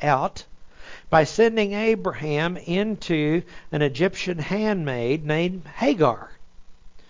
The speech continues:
Now, how did that work out for you, Abraham? Well, there were some constructive and destructive emotions that went on with him. The result was a child named Ishmael.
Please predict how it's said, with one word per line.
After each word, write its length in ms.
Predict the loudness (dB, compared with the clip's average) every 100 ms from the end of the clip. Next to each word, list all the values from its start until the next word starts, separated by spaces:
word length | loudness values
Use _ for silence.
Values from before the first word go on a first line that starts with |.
| -18 -18 -18 -18 -8
Now, 140 | 0 4
how 80 | 6
did 120 | 6
that 200 | 6 6
work 300 | 6 6 6
out 220 | 4 4
for 220 | 2 2
you, 140 | 2 2
Abraham? 560 | 2 0 -4 -4 -6 -10 -18 -18 -18 -18 -18 -18 -18 -18 -18 -18 -18 -18 -18 -18 -18 -18 -16 4
Well, 200 | 8 10
there 160 | 8
were 100 | 8
some 300 | 4 0 -4
constructive 880 | -4 -6 -6 4 6 6 6 6 6 -2 -14 -18 -18 -18 -18 -18 -18 -4
and 300 | 0 2 2
destructive 840 | 4 4 2 0 -2 -2 -4 -4 -6
emotions 920 | 0 0 0 -2 -6 -6 -10 -16 -16 -16 -4
that 200 | -4 0
went 260 | 0 0
on 380 | 0 0 0 -2
with 220 | -4 -6 -8
him. 420 | -12 -12 -16 -18 -18 -18 -16 -6 4
The 100 | 6
result 600 | 6 2 0 2 2 0
was 180 | -4
a 60 | -6
child 360 | -4 0 0 -2
named 220 | -4 -4
Ishmael. 640 | -6 -6 -6 -6 -6 -8